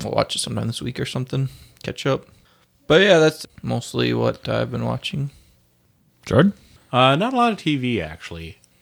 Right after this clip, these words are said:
Speaker 3: What with Sarah in the hospital and whatnot for a week, so I didn't do a whole lot there. Have been watching Walking Dead, so, well, y'all know my thoughts on that. <laughs> But we have gone to a bunch of movies,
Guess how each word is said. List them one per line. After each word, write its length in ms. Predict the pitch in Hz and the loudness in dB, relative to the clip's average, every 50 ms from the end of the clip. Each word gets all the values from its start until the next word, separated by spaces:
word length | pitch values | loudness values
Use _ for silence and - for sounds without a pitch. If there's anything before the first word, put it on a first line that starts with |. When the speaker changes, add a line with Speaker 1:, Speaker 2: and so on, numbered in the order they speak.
| _ _ _ | _ _ _
Speaker 3:
What 200 | 107 104 95 82 | 0 0 0 0
with 100 | 82 87 - | -2 -4 -4
Sarah 460 | - - 92 90 87 87 87 87 82 90 - - - | -2 0 2 2 2 2 0 0 -2 -4 -8 -10 -4
in 120 | 123 113 | -2 0
the 60 | 95 80 | 2 4
hospital 380 | 95 98 90 - - - 90 | 2 2 2 0 -4 -4 -2
and 100 | 90 87 | -2 -2
whatnot 400 | 90 95 95 98 92 92 95 95 - - _ _ _ _ _ - | -2 -4 -4 -4 -2 -2 -4 -4 -8 -12 _ _ _ _ _ -20
for 180 | - - 98 90 | -6 -2 0 2
a 60 | 85 | 4
week, 300 | 87 101 95 92 - - | 4 4 4 2 0 0
so 100 | - 87 | -2 0
I 40 | 87 | 0
didn't 180 | 92 95 95 | 2 0 0
do 120 | 90 92 85 | 0 0 0
a 40 | 80 | 0
whole 100 | 92 95 | 0 0
lot 200 | 90 90 87 - | 0 -2 -2 -2
there. 340 | 95 101 98 92 92 98 117 - - - - - - - - - - - - _ _ _ _ _ _ _ - | 0 0 0 0 -2 -4 -6 -8 -16 -20 -20 -20 -20 -20 -20 -20 -20 -20 -20 _ _ _ _ _ _ _ -8
Have 180 | - 117 117 | -4 -2 -2
been 120 | 110 110 104 | 0 0 0
watching 260 | 101 98 95 - 104 | 0 -2 -2 -2 -4
Walking 340 | 92 90 90 - - 101 82 | -2 -4 -4 -4 -6 -6 -4
Dead, 240 | 80 78 85 95 - | -4 -6 -6 -8 -8
so, 320 | - - 85 82 80 85 - | -8 -6 -6 -6 -8 -8 -10
well, 320 | 135 104 104 95 92 98 - _ _ _ _ _ _ _ - | -8 -8 -6 -6 -6 -8 -12 _ _ _ _ _ _ _ -4
y'all 180 | - 85 85 85 | -2 -2 0 0
know 160 | 85 85 85 | 0 0 2
my 140 | 85 82 82 | 2 0 0
thoughts 260 | - 90 85 82 - | 0 0 -2 0 0
on 120 | 90 85 85 | 0 0 0
that. 240 | 80 76 101 - - - - _ _ _ _ _ - | -2 -2 -4 -6 -8 -12 -20 _ _ _ _ _ 0
<laughs> 80 | 147 - - - - - - - _ _ - - _ _ - - _ _ _ _ - - | 0 0 0 -4 -4 -4 -4 -6 _ _ -20 -20 _ _ -20 -20 _ _ _ _ -2 0
But 160 | 143 123 - | 2 2 0
we 100 | 107 101 | 0 0
have 220 | 117 135 135 127 | 2 2 2 2
gone 260 | 120 120 113 117 113 107 | 2 2 2 2 2 0
to 80 | 104 | -2
a 40 | 95 | -4
bunch 200 | 92 104 98 - | -4 -4 -4 -4
of 60 | 90 | -4
movies, 640 | 90 95 104 110 98 90 80 80 90 104 - - - | -2 -2 -2 0 -2 -2 -4 -6 -6 -8 -8 -10 -12